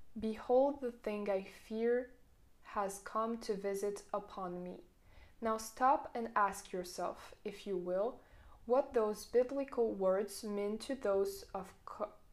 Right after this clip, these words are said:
of us concerned about money today. Well, one thing they certainly mean is that if we insist upon constantly worrying about not having enough money,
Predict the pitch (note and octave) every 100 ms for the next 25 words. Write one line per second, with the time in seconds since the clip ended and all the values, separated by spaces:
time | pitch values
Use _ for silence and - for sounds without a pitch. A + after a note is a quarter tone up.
0 | - - G3 - G3 F#3 - - - A3+
1 | G#3+ - G3 G#3 G#3 A3 G#3 G3 G3+ G#3
2 | G3+ A3 A3+ - G3 F3+ - - G#3+ A3
3 | A3 A3 A3 G3+ A3 D#4 D4+ A3 G#3+ A3
4 | G#3+ G3 F#3+ - A3 A#3+ D4 C#4 C4+ C4+
5 | G#3 G3 G3+ A3+ - A#3 A3 G3+ F#3+ -
6 | - G#3 - - A3+ C#4 D#4 - G#3 G3+
7 | - G#3+ G3+ F#3+ G3 A#3 C4 C4 C#4 C4+
8 | B3+ B3 A3 G3 G3+ G#3 G3+ F#3+ F#3 F#3
9 | F#3 - F#3+ G3 A3+ - - G3+ G#3 G3
10 | G3 F#3 F#3 G3 G#3 A#3+ G#3+ G#3